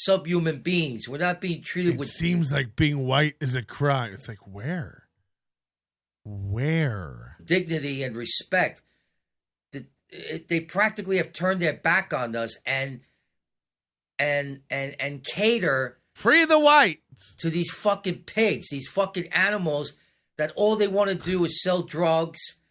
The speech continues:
Speaker 1: and be in gangs and commit crimes. Uh,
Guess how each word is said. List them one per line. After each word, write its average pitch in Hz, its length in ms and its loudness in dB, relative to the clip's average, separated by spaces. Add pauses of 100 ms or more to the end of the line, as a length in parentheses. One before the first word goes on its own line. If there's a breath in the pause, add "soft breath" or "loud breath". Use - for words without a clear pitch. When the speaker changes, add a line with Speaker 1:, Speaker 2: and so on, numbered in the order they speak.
(400)
Speaker 1:
and 139 500 -2
be 185 140 0
in 180 160 -2
gangs 165 640 0 (680)
and 139 180 -6
commit 170 380 0
crimes. 170 720 2 (1400)
Uh, 123 540 -2